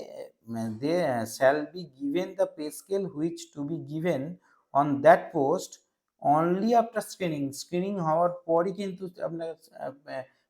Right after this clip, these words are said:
পে স্কেল হবে। আগের দিন কিন্তু আমি ব-, উম, ভিডিওতে বলেছিলাম এই কথাটা, যে আপনাদের মিনিমাম কিছু একটা ক্রাইটেরিয়া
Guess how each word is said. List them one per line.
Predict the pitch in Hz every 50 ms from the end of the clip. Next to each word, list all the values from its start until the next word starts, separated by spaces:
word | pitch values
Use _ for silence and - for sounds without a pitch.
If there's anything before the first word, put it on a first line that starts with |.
| _ _
পে | 165 165 160
স্কেল | 165 - 160 147
হবে। | 143 127 127 123 123 143 156 160 - - 131 120 120
আগের | 120 139 156 156 160
দিন | 175 175
কিন্তু | 170 170 170 175
আমি | 180 180 175 156 147
ব-, | 135 131 - _ 117
উম, | 117 117 123 123 120 113 113 110
ভিডিওতে | 120 127 156 165 165 175 139 131
বলেছিলাম | 139 170 180 - 208 185 160 139
এই | 131 -
কথাটা, | 110 107 104 - - 147 185 202 - _ _ _ _ _ _ 135
যে | 135 170 143
আপনাদের | 143 147 170 180 208 190 156 135
মিনিমাম | 131 143 160 180 190 202 196 185
কিছু | - 175 196 180
একটা | - - 180 -
ক্রাইটেরিয়া | 160 151 143 143 - 143 147 151